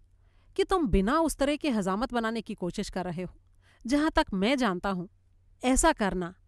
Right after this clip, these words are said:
इस दुनिया में किसी के लिए भी संभव नहीं है कि वो उस लड़की का मन मेरी तरफ से डिगा पाए। और तुम्हारे केस में तो ये खास तौर पर दयनीय होगा।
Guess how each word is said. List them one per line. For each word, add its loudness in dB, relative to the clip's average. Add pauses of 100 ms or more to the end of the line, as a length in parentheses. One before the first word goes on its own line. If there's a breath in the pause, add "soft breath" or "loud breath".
(160)
इस 4
दुनिया 4
में 0
किसी 0
के -2
लिए -2
भी -2
संभव -2
नहीं -2
है -10 (520)
कि 4
वो 0 (180)
उस 0
लड़की 2
का 0
मन -4
मेरी 2
तरफ -2
से 0
डिगा 0
पाए। -10 (520 soft breath)
और 8
तुम्हारे 2
केस -2
में -4
तो -4
ये 0
खास -2
तौर 0
पर 0
दयनीय 0
होगा। -4